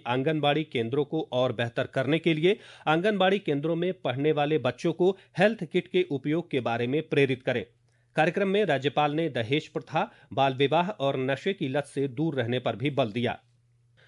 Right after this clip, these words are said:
प्रदेश के कारागार मंत्री दारा सिंह चौहान ने आज लखनऊ के डॉक्टर संपूर्णानंद कारागार प्रशिक्षण संस्थान के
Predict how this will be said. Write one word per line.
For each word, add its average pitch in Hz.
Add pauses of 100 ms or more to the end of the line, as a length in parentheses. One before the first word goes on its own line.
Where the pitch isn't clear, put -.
(220)
प्रदेश 202
के 247
कारागार 170
मंत्री 170
दारा 139
सिंह 147
चौहान 139
ने 170
आज 131
लखनऊ 147
के 185
डॉक्टर 127
संपूर्णानंद 143
कारागार 131
प्रशिक्षण 151
संस्थान 123
के 160